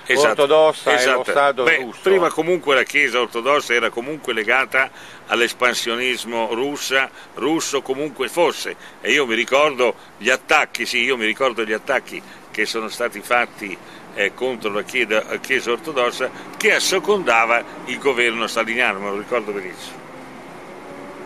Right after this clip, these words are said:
Speaker 1: Quindi la Germania, conseguita la unificazione del paese, si impegnò in politiche espansionistiche che hanno sconvolto la delicata bilancia delle forze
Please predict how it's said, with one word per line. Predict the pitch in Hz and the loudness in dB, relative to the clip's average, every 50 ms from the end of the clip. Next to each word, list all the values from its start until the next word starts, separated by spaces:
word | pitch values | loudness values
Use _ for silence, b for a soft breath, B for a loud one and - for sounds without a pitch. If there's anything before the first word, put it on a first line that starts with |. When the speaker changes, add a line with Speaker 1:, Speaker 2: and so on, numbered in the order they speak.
| - - B B B B B B B B - | -16 -16 B B B B B B B B -2
Speaker 1:
Quindi | - 220 214 170 135 131 139 | 0 2 2 0 0 0 2
la | 151 165 170 | 2 2 2
Germania, | 147 143 180 175 151 170 170 156 135 131 131 131 135 139 143 | 2 2 2 2 2 4 4 4 4 4 2 2 2 2 0
conseguita | - - 117 117 104 - - 127 107 107 151 180 185 - - 139 | -2 -4 -6 -6 -4 -4 -4 -4 -2 -2 0 0 0 2 2 2
la | 127 120 117 | 4 4 2
unificazione | 120 123 123 - - 113 104 123 117 - - 170 165 147 131 | 2 0 -4 -6 -8 -6 -4 -4 -4 -2 -2 -2 -2 -2 -2
del | 123 123 113 | -2 -2 0
paese, | 101 170 185 208 214 196 160 185 180 170 B B B B B | 0 2 4 4 4 2 2 -2 -4 -6 B B B B B
si | B - - 165 | B -4 -2 0
impegnò | 170 156 135 - 170 175 156 165 160 139 123 113 - - | 0 0 -2 0 -2 0 2 2 2 4 2 2 0 -6
in | 147 120 104 | -10 -10 -4
politiche | - 139 156 185 196 170 - 139 127 131 | 0 0 0 0 -2 -4 -4 -4 -2 -2
espansionistiche | - - 135 135 131 120 - 160 170 185 208 196 - - 190 175 156 185 180 - B B B B B - | -2 0 -2 -2 -2 -2 -4 -4 -4 -4 -4 -6 -6 -6 -6 -4 -2 -4 -4 -4 B B B B B -4
che | - 185 190 | 0 2 2
hanno | - 143 123 120 | 2 2 2 0
sconvolto | 113 - - 165 170 170 175 160 139 117 104 - 120 | -4 -2 -2 -2 0 2 4 4 4 2 0 0 0
la | 113 117 | 0 0
delicata | 117 127 135 143 143 - 175 160 139 113 - 120 107 | 0 -2 -2 -4 -2 2 4 4 4 2 0 -2 -4
bilancia | 104 123 135 143 135 120 104 98 - - 110 | -2 0 2 2 2 2 2 0 -4 -6 -4
delle | 104 135 165 180 | -4 -2 -4 -2
forze | - - 147 135 117 - - 143 139 | 0 2 2 2 2 0 -4 -8 -8